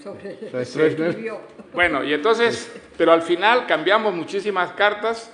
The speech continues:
Speaker 2: <laughs>
Speaker 3: y cada uno por su parte llegó a escribir, pero no se hizo como,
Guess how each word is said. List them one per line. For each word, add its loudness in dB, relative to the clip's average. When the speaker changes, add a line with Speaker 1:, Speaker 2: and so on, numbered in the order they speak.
Speaker 2:
<laughs> -4
Speaker 3:
y -6
cada 6
uno -2
por -8
su -16
parte -6
llegó -2
a 0
escribir, -2
pero 0
no -2
se 2
hizo -2
como, -4